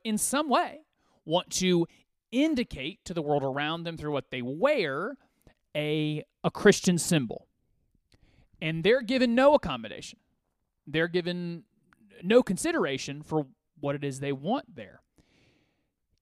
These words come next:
It's at least worth paying attention to that that's a, a world in which we're living. I would like to see the military adopt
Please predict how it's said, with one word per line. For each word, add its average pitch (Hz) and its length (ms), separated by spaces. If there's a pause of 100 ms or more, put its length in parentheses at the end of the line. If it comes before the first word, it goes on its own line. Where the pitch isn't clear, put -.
It's 226 200
at 226 100
least 277 360
worth 220 240
paying 214 340
attention - 720
to - 320 (800)
that 170 120
that's 185 240
a, 190 160 (100)
a 151 120
world 165 260
in 160 120
which 151 200
we're 156 120
living. 190 260 (1400)
I 226 160
would 214 160
like 208 180
to 226 80
see 143 160
the 123 180
military 127 600 (640)
adopt 160 600